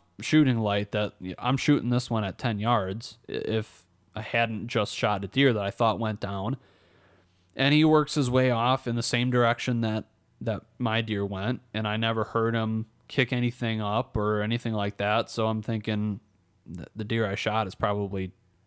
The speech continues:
down right over there. So now all this time passes, all these deer <laughs> clear out. Now is when I do a little bit of an interview, and then I start calling people. So, you know, time's passing. I, I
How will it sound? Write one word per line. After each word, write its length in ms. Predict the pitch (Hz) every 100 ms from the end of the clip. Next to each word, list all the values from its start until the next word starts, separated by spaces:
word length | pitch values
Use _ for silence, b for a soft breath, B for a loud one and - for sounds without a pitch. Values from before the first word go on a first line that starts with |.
| _
down 500 | 104 127 110 98 123 _
right 200 | 101 104
over 240 | 101 107
there. 380 | 101 147 107 - b b b b b b
So 120 | -
now 380 | 123 156 196 139
all 340 | 135 123 147
this 140 | 160 147
time 260 | 143 127
passes, 580 | 123 104 107 123 127 135 - -
all 240 | 127 156
these 260 | 131 139 127
deer 260 | 127 127
<laughs> 20 |
clear 400 | 123 - 139 123
out. 420 | 120 127 104 127 - b b b b b b
Now 420 | 120 135 160 185
is 140 | 156 135
when 120 | 127
I 140 | 117
do 220 | 113 117
a 20 | 117
little 220 | 113 110
bit 160 | 113
of 100 | 107
an 80 | 104
interview, 600 | 101 104 101 98 98 123
and 200 | 98 120
then 160 | 131 156
I 140 | 156
start 400 | 139 - 120 101
calling 420 | - 107 107 98
people. 600 | 101 95 92 - 101 135 - _ _ _ _ _ _ _ -
So, 540 | - 131 117 117 -
you 100 | -
know, 160 | 120 117
time's 380 | - 120 135 131
passing. 600 | - 101 104 - 110 113
I, 380 | 107 101 104
I 100 | 107